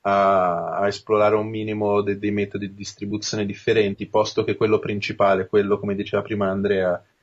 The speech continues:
de-, del gioco grosso, del Modern Warfare, eh, e via andando, rimarrà, perché, vabbè, ri-, rimane, non, è ovvio, però provare perlomeno a, eh, creare, così come ha fatto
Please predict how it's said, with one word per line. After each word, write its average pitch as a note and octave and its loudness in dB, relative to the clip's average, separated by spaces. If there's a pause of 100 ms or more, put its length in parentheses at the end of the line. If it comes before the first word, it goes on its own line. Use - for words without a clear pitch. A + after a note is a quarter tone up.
(220)
de-, G2+ 4
del G#2 0
gioco A2+ 2
grosso, G#2+ 4
del G2 0
Modern G#2 0
Warfare, G2+ 4
eh, F#2+ -4
e G2 -8
via G#2+ 0
andando, G2+ 0 (500)
rimarrà, G2+ 0
perché, - -16
vabbè, F#2 -8
ri-, G2 -8
rimane, G2 -4
non, E2+ -8 (140)
è - -8
ovvio, G#2 0 (440)
però A#2+ 4
provare A2 0
perlomeno G#2 -4
a, G2+ -2
eh, F#2+ -6
creare, A2 2
così A2+ -10
come A2 -8
ha G2+ -4
fatto G2+ -2